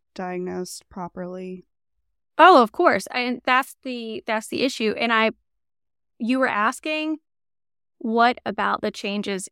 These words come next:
Speaker 2: in diagnosis? How people are suddenly diagnosed? What does that mean? Is it just because people want medication because they're going back to school and they think it might be cool? Or I hear people say that it's a fad diagnosis, but I think that the issue is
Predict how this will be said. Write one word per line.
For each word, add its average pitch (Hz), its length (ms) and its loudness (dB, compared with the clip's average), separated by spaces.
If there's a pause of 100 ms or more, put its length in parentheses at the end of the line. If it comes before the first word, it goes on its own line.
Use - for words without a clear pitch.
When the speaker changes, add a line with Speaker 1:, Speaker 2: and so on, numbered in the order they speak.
Speaker 2:
in 180 260 -6
diagnosis? - 840 -8
How 202 380 -4
people 208 560 -6
are 185 320 -4
suddenly 277 640 -2
diagnosed? 226 840 -2
What 220 140 -4
does 220 160 -8
that 254 200 0
mean? 277 260 -2
Is 190 140 -6
it 214 100 -8
just 208 220 -8
because 208 320 -6
people - 300 -8
want 101 260 -6
medication 214 720 -2
because 196 580 -2
they're 214 140 -6
going 220 220 -4
back 220 220 -4
to 202 100 -8
school 320 480 -4
and 214 160 -2
they 196 80 -2
think 226 220 -10
it 226 80 -6
might 214 180 -4
be 190 160 -8
cool? 294 500 0
Or 202 480 -4 (480)
I 196 100 2
hear 214 180 0
people 226 260 -10
say 214 220 -2
that 208 140 -6
it's 208 180 -6
a 190 60 -8
fad 254 640 -2
diagnosis, 214 760 -4 (480)
but 214 140 0
I 196 180 -2 (240)
think 240 240 0
that 254 140 -8
the 226 160 -4
issue 196 260 -4
is 196 340 -4